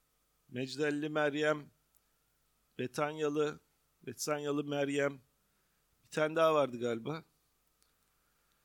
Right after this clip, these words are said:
Birisi bir şey uydurursa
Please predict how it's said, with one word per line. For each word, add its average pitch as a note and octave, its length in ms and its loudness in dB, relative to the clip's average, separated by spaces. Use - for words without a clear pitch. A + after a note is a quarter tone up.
Birisi A3 420 2
bir G#3 40 -4
şey A#3+ 200 0
uydurursa G#3+ 800 0